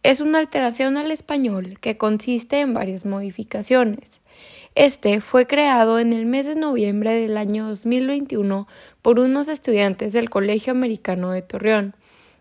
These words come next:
El Almaj es influenciado por el español, y esto es muy evidente y lo verán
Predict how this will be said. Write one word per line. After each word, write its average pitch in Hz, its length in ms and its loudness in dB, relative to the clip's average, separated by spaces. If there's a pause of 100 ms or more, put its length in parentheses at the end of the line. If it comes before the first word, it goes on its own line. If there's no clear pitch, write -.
(100)
El 254 220 6
Almaj 220 540 2
es 233 180 2
influenciado 247 720 2
por 208 160 -2
el 208 160 0
español, 220 640 0 (440)
y 311 440 6
esto 208 280 0
es 226 140 2
muy 254 240 4
evidente 220 680 2 (400)
y 220 140 2
lo 208 140 8
verán 196 500 4